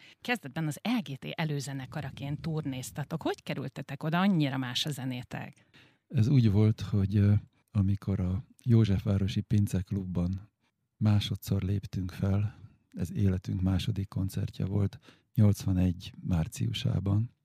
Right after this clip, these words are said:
Speaker 2: akkor oda letévedt a Karácsony meg a Somló. Úgy látszik, hogy ők figyelték, hogy mi történik a föld alatt, mert ugye mi akkor eléggé underground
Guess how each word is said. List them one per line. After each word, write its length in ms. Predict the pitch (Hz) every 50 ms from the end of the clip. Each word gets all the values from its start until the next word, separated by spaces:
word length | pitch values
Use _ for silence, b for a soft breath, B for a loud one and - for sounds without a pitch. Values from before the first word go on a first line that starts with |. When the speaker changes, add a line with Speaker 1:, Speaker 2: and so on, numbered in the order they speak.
| _ _ _ _ _
Speaker 2:
akkor 340 | - 107 - - - 104 95
oda 340 | 101 98 98 101 98 95 - b b b b b b b -
letévedt 760 | 113 110 110 - - 101 95 92 92 98 98 - - - -
a 400 | 95 85 90 104 120 - _ _ _
Karácsony 600 | - - 110 107 90 82 87 - - - 95 85 85
meg 180 | 85 85 -
a 60 | - -
Somló. 560 | - - - 50 - 50 - - - 107 - B B B B B B B B B B B B B B B B - 214
Úgy 120 | 175 151
látszik, 320 | 131 - 95 - 117 110 -
hogy 120 | 113 107
ők 100 | 107 110
figyelték, 640 | - - - 98 95 87 82 82 - - 98 98 -
hogy 120 | - 92
mi 140 | 95 95 101
történik 640 | - - 104 104 104 - - 104 98 98 92 -
a 40 | -
föld 320 | - - 113 113 113 110 -
alatt, 320 | 98 101 98 98 - -
mert 180 | 101 92 87 80
ugye 280 | - 113 - 95 95
mi 180 | 101 98 101 98
akkor 320 | 98 101 - - 110 110
eléggé 420 | 101 95 92 95 95 95 101 104 101
underground 600 | 95 95 95 101 98 101 104 107 92 95 101